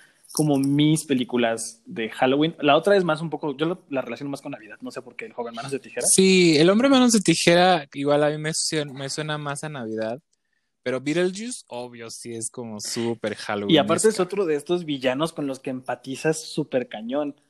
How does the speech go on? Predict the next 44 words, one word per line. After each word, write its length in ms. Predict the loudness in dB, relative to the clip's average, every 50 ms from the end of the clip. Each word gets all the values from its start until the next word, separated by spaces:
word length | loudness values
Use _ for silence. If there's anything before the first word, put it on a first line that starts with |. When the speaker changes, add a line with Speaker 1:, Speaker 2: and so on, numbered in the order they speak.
| _ _ _ _ _ _ -6
Speaker 1:
Y 60 | -4 0
que 140 | 2 4
no 80 | 4 4
Speaker 2:
Ajá. 160 | 4 6 4
Speaker 1:
sale 160 | 4 4 2
tanto 340 | 2 2 2 2 2 0 0
en 120 | -2 -2 -2
la 120 | -4 -4
película, 480 | -4 -6 -6 -6 -6 -4 -4 -4 -4 -6
porque 220 | -10 -16 -14 -14
yo 80 | -10 -8
creo 120 | -8 -6
que 100 | -6 -8
si 100 | -10 -8
tiene 440 | -6 -4 -2 0 0 0 -2 -4 -6 -10 -6 _
veinte 340 | -2 -2 -2 2 2 0
minutos 380 | 2 2 -4 -6 -2 -2 -2 0
realmente 460 | 2 2 0 0 -2 -8 -6 -2 -2
de 80 | 0 0
aparición 500 | -2 -4 -10 -18 -20 -14 -10 -8 -6 -6
es 140 | -6 -6 -6
mucho, 420 | -8 -8 -8 -6 -6 -6 -6 -8 _ _
pero 460 | -6 -6 -4 -6 -6 -8 -8 -8 -10
es 180 | -10 -12 -8
tan 160 | -6 -6 -6 -4
carismático 800 | -6 -8 -8 -8 -10 -10 -6 -8 -2 -2 -2 -2 -2 -8 -10 -10
y 140 | -10 -14
es 80 | -18 -10
como 180 | -6 -4 -4 -4
un 80 | 2
personaje 480 | 2 2 2 2 -4 -8 -4 -4 -4 -4
tan 260 | -2 _ -2 2 2
icónico 600 | 0 2 4 2 2 2 0 -2 0 0 -2 0
que 100 | -2 -6
la 140 | -6 -6 -6
verdad 320 | -6 -6 -4 -4 -4 -4
es 100 | -6 -8
que 320 | -6 -6 -4 -4 -4 -6 -10 _ -20 -20 -20 -20 -20 _ _ _ _ _ _ -20 -20 _ _ _
terminas 420 | 0 2 4 6 6 6 4 4
amándolo. 480 | 0 -2 -2 -2 -4 -6 -8 -10 -14 _ _ _ _ _ _ _ _ _ _ _ _ _ _ _ _ _ _ _ _ _ _ _ _ _ _ _ _ _ _ _ _ _ _
Speaker 2:
Obvio, 540 | 0 2 2 2 2 0 0 0 -2 -2 -4 -4
pues, 240 | -6 -6 -6 -6 -2
o 100 | -2 0
sea, 300 | 2 4 4 4 2 0